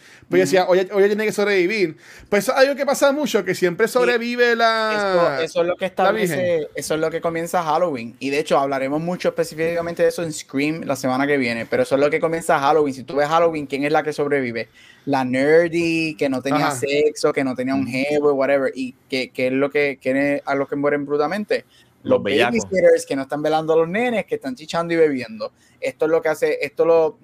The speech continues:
Speaker 2: Freddy no tanto, Freddy es, es matador, pero Jason es
Speaker 3: Colin.
Speaker 2: otra cosa. Jason coge esa historia también. O sea, los camp counselors que lo que hacen es, no están protegiendo a sus whatever. Y s-,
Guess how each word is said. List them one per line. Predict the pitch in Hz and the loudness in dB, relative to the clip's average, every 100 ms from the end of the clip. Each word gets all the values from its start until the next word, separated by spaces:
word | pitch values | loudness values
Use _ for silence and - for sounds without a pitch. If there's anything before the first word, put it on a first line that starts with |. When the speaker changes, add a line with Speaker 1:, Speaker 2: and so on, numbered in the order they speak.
| 185 | -16
Speaker 2:
Freddy | - 240 262 | 0 2 4
no | 240 | 2
tanto, | 220 175 - | 0 -2 -2
Freddy | - 143 160 185 | -6 -4 -2 2
es, | 185 185 175 160 156 | 4 6 4 4 2
es | 160 156 _ | 0 -2 _
matador, | 147 151 156 135 | -6 -2 -2 0
pero | 139 | -2
Jason | 131 165 214 185 123 | -2 -4 -2 0 0
es | |
Speaker 3:
Colin. | 113 156 | -2 -2
Speaker 2:
otra | - 156 139 | -2 -6 -6
cosa. | 131 123 | -8 -8
Jason | 127 135 151 190 | -6 -6 -4 -6
coge | - 151 | -4 -4
esa | 151 | -2
historia | 151 - 127 131 | -6 -2 0 0
también. | 120 131 202 143 _ _ _ | -2 0 -2 -2 _ _ _
O | |
sea, | - 127 | -4 -2
los | 123 120 - | -2 -4 -6
camp | - 135 131 | -6 -4 -2
counselors | 160 202 190 165 156 147 | 0 0 0 2 4 2
que | - 131 | 0 -2
lo | 123 | 0
que | |
hacen | 120 131 135 | -2 -4 -2
es, | 139 - | -2 -4
no | 135 127 | -6 -4
están | 127 135 | -4 -4
protegiendo | 131 135 131 | -4 -2 -2
a | 131 | -2
sus | 127 - | -6 -8
whatever. | 139 135 190 165 143 _ _ - | -2 2 4 2 0 _ _ -10
Y | 147 | -8
s-, | 139 | -8